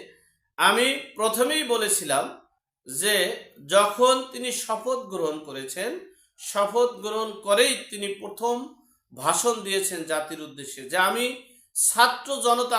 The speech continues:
আমাকে এখানে নিয়ে এসেছে, আমি আসতে রাজি হইনি, বারবার আমাকে রিকোয়েস্ট করা হয়েছে, আমি হাসপাতালে ছিলাম, আমি চিকিৎসাধীন ছিলাম, আমা-, আমি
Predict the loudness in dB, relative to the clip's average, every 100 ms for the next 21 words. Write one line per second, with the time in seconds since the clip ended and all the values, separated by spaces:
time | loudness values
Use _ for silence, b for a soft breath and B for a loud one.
0 | 2 0 -2 -6 -6 -6 -6 -8 -10 -12
1 | -8 -6 -6 -8 -12 -12 -14 -16 b b
2 | b 0 2 4 4 2 -2 -6 -4 0
3 | 0 -2 -4 -4 -2 -6 -4 2 2 2
4 | 2 4 4 0 -2 -4 -8 -12 -12 -10
5 | -10 -10 -12 -8 -6 -4 -6 -8 -10 -10
6 | -12 B B -8 -4 -2 -2 -4 -6 -10
7 | -4 -4 -2 -6 -2 -2 -2 -4 B B
8 | B -4 -2 -4 -6 -8 -10 -8 -8 -8
9 | -8 -10 -8 -2 0 -2 -6 B B -4
10 | -2 0 0 2 0 2